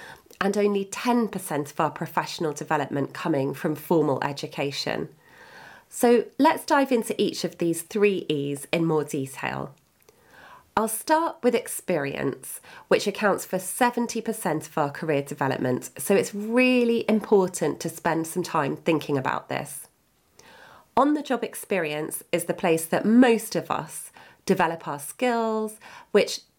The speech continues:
does make sense if you stop to think about it. If you're doing your job day in, day out, of course you're learning how to do it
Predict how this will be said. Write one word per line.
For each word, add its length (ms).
does 280
make 220
sense 460
if 100
you 80
stop 240
to 120
think 280
about 380
it. 180
If 140
you're 100
doing 280
your 140
job 280
day 260
in, 100
day 200
out, 200
of 100
course 600
you're 380
learning 440
how 220
to 140
do 180
it 300